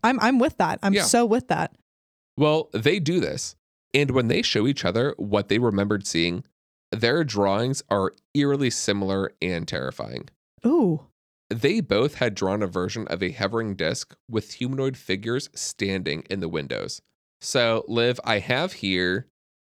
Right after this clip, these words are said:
Speaker 2: Barney's drawing of what he witnessed.
Speaker 1: Okay.
Speaker 2: Barney's drawing illustrates the U F O, the flying disc that he had seen,
Speaker 1: Mm-hmm.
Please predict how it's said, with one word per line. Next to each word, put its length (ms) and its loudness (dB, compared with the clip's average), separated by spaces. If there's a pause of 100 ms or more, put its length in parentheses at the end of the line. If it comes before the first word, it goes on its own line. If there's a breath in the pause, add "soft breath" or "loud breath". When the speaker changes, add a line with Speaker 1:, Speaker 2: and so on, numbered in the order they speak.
(280)
Speaker 2:
Barney's 420 0
drawing 340 -2
of 140 -4
what 180 0
he 120 -4
witnessed. 580 -10
Speaker 1:
Okay. 220 0 (600)
Speaker 2:
Barney's 340 0
drawing 400 0
illustrates 800 -2 (140)
the 180 -2
U 200 2
F 160 -4
O, 300 2 (200)
the 80 0
flying 320 -2
disc 240 -2
that 140 -4
he 100 -4
had 120 -4
seen, 340 -6
Speaker 1:
Mm-hmm. 320 2